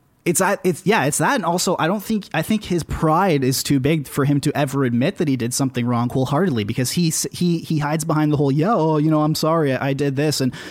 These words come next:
do I own it?" a hundred percent? But it just, listen, like, he, he also goes into, "I wouldn't have gotten the opportunities I did by treating people poorly." And in a, in a conversation like this, he then goes to, you know, s-, stroke his own dick during all of this by,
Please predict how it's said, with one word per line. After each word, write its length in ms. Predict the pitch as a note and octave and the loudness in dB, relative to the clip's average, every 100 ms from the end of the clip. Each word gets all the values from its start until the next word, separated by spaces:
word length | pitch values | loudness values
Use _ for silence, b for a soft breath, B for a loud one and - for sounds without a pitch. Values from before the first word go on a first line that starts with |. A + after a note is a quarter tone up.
| B | B
do 100 | D3+ | 2
I 60 | |
own 180 | D3 G3 | 2 4
it?" 120 | B3 | 2
a 20 | F3+ | 2
hundred 220 | F#3 F3+ | 0 0
percent? 440 | D#3+ - C#3+ G#2 | -2 0 -2 -2
But 340 | - D#3+ G#2+ - B B B B B B | 0 0 0 -6 B B B B B B
it 100 | D3+ | 0
just, 360 | A3 A3 - - _ _ _ _ _ _ _ | 2 2 -2 -6 _ _ _ _ _ _ _
listen, 380 | F3 F3 F#2+ D#2 _ _ | 0 0 -2 -8 _ _
like, 160 | D#3 D3 | -2 0
he, 80 | |
he 240 | E3+ D3+ G3+ | -2 0 2
also 180 | G3+ G3 | 2 2
goes 240 | F3 E3 | 2 2
into, 100 | E3 | 2
"I 40 | |
wouldn't 180 | D3 E3+ | 2 0
have 80 | D#3 | 2
gotten 180 | D#3+ D3 | 2 2
the 100 | C#3+ | 2
opportunities 540 | C#3+ C3+ D3 C#3+ C3+ | 2 0 2 4 2
I 40 | B2+ | 2
did 160 | A#2+ | 0
by 80 | A#2 | -2
treating 260 | A#2 C3+ B2+ | -2 -2 0
people 220 | C3+ A#2 | -2 -2
poorly." 360 | - C#3+ B2+ A#2+ | -2 0 0 -2
And 80 | B2 | 0
in 180 | F3 | 0
a, 40 | E3+ | 0
in 180 | E3+ F3 | 2 0
a 40 | |
conversation 500 | D3 D3+ C#3 F#3 F3+ | 2 0 2 0 0
like 60 | C3 | 0
this, 160 | B2+ - | -2 -2
he 80 | |
then 240 | C#3 C#3 C3+ | 0 2 0
goes 340 | C3+ C3 B2 | 0 0 0
to, 280 | - B2+ A#2+ - - | -2 -2 -2 -8 -6
you 80 | C#3+ | -2
know, 120 | A#2+ | -2
s-, 140 | B2 - _ | -4 -12 _
stroke 340 | - F3 D#3+ | -2 0 2
his 120 | D3+ | 0
own 200 | C#3 D#3+ D#3+ | 0 2 2
dick 280 | A#2 B2 - | 0 -2 -6
during 240 | C#3 B2+ B2 | -4 0 0
all 160 | A2 | 0
of 60 | A2 | 0
this 200 | A2+ C#3 | -2 -2
by, 320 | - B2 A#2+ | 0 -2 -2